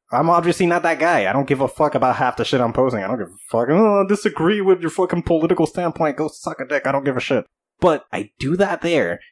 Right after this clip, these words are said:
and I create a narrative. I just, just kinda follow this train of thought, generally speaking, and all my po-, anytime I, I write something, like, I'll put pictures or whatever, you know, normal shit. "And here's my fruit," or whatever the fuck, or, you know, I don't give a fuck. But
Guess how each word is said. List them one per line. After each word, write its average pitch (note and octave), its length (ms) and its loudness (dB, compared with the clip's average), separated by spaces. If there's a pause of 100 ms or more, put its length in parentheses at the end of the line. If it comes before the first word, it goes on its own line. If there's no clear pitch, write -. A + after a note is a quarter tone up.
(120)
and B2+ 140 0
I A2+ 120 0 (120)
create D#3+ 300 0
a G#3 40 4
narrative. G#2 800 -2 (260)
I G2+ 100 -2
just, - 140 -10
just C#3 240 -6
kinda F#3+ 240 -2
follow C3 600 0
this A#2+ 220 -4
train A#2+ 460 -2
of C#3 120 0
thought, G#2+ 500 0 (140)
generally D#3+ 500 2
speaking, C#3 420 -2
and D#3+ 80 2
all B2+ 80 2
my D#3+ 140 -2
po-, - 160 -4
anytime F3 420 -2
I, E3 240 0 (280)
I A#2 280 0
write D#3 280 -2
something, F#2 380 -4
like, G2+ 160 -2
I'll D3+ 100 0
put - 220 -4
pictures B2 520 -2
or B2 80 2
whatever, A2+ 260 0
you B2 60 2
know, C3 140 2
normal A3 440 0
shit. G3+ 340 -2
"And D#3 80 2
here's F#3+ 280 0
my F3 160 0
fruit," E3 340 -2
or C3+ 140 0
whatever B2+ 300 2
the A#2 180 -4
fuck, B2 300 0
or, B2 120 -2
you A#2 120 -2
know, A#2+ 100 0
I A2+ 60 0
don't A#2 100 0
give G#2+ 100 -2
a - 40 -20
fuck. A#2 200 -2 (420)
But B2+ 260 2